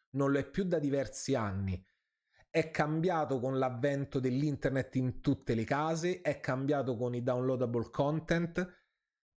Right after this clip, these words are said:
è cambiato negli ultimi anni con quelli che abbiamo definito grandi inciampi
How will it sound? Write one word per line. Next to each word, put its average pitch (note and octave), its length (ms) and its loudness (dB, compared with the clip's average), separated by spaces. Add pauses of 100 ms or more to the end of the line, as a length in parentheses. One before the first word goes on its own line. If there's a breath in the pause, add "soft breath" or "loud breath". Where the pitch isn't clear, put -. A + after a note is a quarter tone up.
(140)
è D#3 200 0
cambiato D#3 840 0
negli D3 380 0
ultimi D3 480 0
anni C3 440 0
con A#2+ 580 0 (400)
quelli B2+ 440 2
che A#2+ 120 0
abbiamo B2+ 380 0
definito B2 800 0
grandi C3 680 0
inciampi A#2 880 0